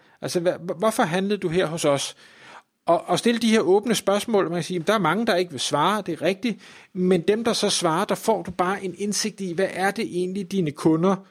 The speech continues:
og det er derfor, jeg gerne vil have dem til sidst i checkout, så er de jo færdige med det, jeg egentlig gerne vil have dem til. Hvad er det egentlig, de, hva-, øh, sætter pris på, eller hvad er det, der gør dem lidt nervøse, eller, eller noget, ting, de mangler undervejs i processen?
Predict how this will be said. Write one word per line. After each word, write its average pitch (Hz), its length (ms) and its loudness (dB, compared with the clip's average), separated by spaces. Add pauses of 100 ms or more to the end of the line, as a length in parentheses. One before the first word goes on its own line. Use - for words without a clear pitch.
(100)
og 147 100 -2
det 165 100 2
er 165 40 6
derfor, 147 140 2
jeg 131 140 4
gerne 147 180 0
vil 139 60 0
have 139 80 2
dem 147 100 -6
til 131 120 -6
sidst - 260 -2
i 175 40 -10
checkout, 156 440 0
så 175 80 2
er 139 80 2
de 151 80 -4
jo 165 60 0
færdige 139 300 0
med 135 80 -8
det, 139 60 0
jeg 143 80 0
egentlig 139 200 -6
gerne 139 160 -2
vil 151 60 -2
have 131 100 -2
dem 117 80 -12
til. 196 180 2 (460)
Hvad 196 140 2
er 180 120 4
det 208 80 2
egentlig, 175 340 -2
de, 196 160 4 (300)
hva-, 170 260 0
øh, 143 80 0
sætter 135 280 2
pris 240 340 -2
på, 208 320 2
eller 160 120 2
hvad 170 220 2
er 151 100 0
det, 190 160 -6
der 165 80 0
gør 151 220 2
dem 190 160 -2
lidt 151 280 2 (200)
nervøse, 160 680 2
eller, 143 380 0
eller 135 240 -2
noget, 139 240 -2
ting, 175 280 0
de 175 60 4
mangler 147 320 0
undervejs 131 400 -2
i - 20 -8
processen? 131 480 -4